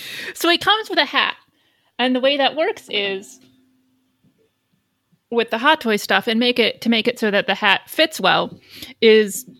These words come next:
the side of the hair is sculpted onto the head, and the back of the hair is sculpted onto the head, to the, the face mold. But the top of the hair is basically like a toupee that magnets on, so you can instead put on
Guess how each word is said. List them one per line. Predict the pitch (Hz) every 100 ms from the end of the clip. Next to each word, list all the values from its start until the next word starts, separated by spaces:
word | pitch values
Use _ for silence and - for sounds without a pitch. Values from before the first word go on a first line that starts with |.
| _ _ _ - _
the | - 240
side | - 277 294 320
of | 269
the | 247
hair | 220 202 190
is | 202 202
sculpted | - 208 190 - 196
onto | 185 180
the | 185
head, | 185 196 180
and | 196
the | 185
back | 240 254 277
of |
the | 226 226
hair | 202 180
is | 185
sculpted | - 185 -
onto | 185 175
the | 190
head, | 196 - - - _ _ -
to | 208
the, | 185 180 -
the | 180
face | 185 196 190 196
mold. | 175 165 - - - _
But | 220 208 202
the |
top | 214 - 320 370
of | 285
the | 233
hair | 202 185 196 - - _
is | 240 220
basically | 226 311 302 277
like | 233 233
a |
toupee | - 220 - 294 196 - 226 - _ - _ -
that | - 226
magnets | 240 247 226 -
on, | 311 285 226 214
so | - 240
you | 226
can | 233 226
instead | 220 - 233 240
put | 240 220
on | 202 196 196